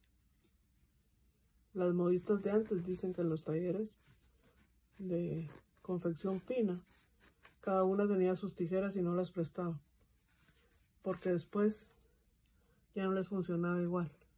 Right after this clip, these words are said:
Ahora, para papel, divinamente,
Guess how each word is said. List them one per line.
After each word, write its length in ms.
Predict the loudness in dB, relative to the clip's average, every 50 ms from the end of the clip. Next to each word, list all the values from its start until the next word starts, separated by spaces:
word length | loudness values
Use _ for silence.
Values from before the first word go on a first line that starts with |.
| _ _ _ _ _ _ _ -20 -20 -18 -16 -16 -16 -16 -18 -20 -20 -18 -16 -14 -12 -10 -2 2
Ahora, 260 | 6 6 6 6 6
para 220 | 4 2 2 2
papel, 400 | 2 0 0 4 6 6 6 6 2 -2 -12 -14 -16 -18 -18 -20 -20 -20 -20 -20 _ _ -20 -18 -14 -14 -12 -12 -12 -12 -8 0 0 0 0 0 -4 -4 -4 -6 -8 -4 0 4
divinamente, 840 | 6 8 8 8 8 6 6 6 6 6 6 6 2 -2 -8 -14